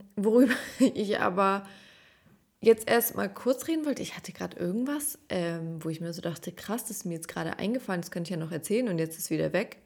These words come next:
Wow. Naja, also zum einen, ähm,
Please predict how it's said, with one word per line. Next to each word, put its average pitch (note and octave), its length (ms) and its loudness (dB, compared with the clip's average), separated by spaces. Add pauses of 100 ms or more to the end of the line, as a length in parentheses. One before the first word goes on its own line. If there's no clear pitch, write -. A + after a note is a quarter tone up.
(400)
Wow. D#3 420 -2 (440)
Naja, F#3+ 460 4 (120)
also G#3+ 280 4
zum G3+ 240 -2
einen, A#3 600 2 (120)
ähm, F3+ 640 2